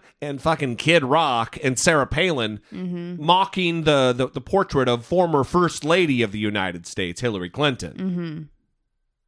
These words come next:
Speaker 2: Yeah.
Speaker 1: At invite of this president. That tells you where the priorities of the N R A are. The premier family organization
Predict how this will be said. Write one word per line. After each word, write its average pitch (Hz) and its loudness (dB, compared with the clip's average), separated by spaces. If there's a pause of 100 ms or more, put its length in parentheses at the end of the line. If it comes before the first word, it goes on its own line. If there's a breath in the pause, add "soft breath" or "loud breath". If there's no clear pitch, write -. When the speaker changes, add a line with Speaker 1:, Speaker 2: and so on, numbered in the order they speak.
(320)
Speaker 2:
Yeah. 156 -10 (760)
Speaker 1:
At 151 -2
invite 226 0 (460)
of 120 0
this 131 -2
president. - -6 (2750)
That 214 2
tells 226 2
you 170 4
where 151 4
the 127 0
priorities 147 2 (240)
of 131 4
the 147 0
N 139 4
R 113 2
A 127 4
are. - -6 (1800)
The 131 0
premier 185 4
family 170 0
organization 131 2